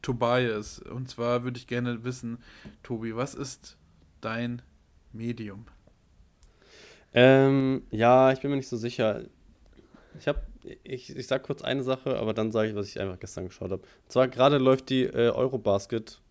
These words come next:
Speaker 2: Basketball E M.
Speaker 1: Kobe!
Speaker 2: Ich hab zwar noch kein, ich, äh, irgendwie, das läuft nur auf Magenta irgendwie, das ist ein bisschen nervig. Auf T-, hier Telekom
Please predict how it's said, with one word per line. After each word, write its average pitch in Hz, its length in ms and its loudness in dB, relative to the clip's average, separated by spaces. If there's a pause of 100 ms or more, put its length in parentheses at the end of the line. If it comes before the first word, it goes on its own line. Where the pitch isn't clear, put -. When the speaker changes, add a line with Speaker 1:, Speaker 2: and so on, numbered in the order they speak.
(120)
Speaker 2:
Basketball 107 480 -4
E 113 80 -2
M. 123 300 -4 (480)
Speaker 1:
Kobe! - 100 6
Speaker 2:
Ich 339 300 8
hab 349 160 4
zwar - 100 6
noch 320 160 4
kein, 139 220 4 (640)
ich, - 200 -10
äh, 117 320 4
irgendwie, 131 460 2 (480)
das - 280 -10
läuft 131 260 2
nur 143 100 2
auf 131 160 -2
Magenta 143 600 2
irgendwie, 139 460 -4
das 127 140 -4
ist 131 60 -8
ein 131 80 -8
bisschen 123 280 -6
nervig. 127 440 -4 (600)
Auf - 200 -8
T-, 113 380 -6 (240)
hier 113 200 -6
Telekom 127 840 -6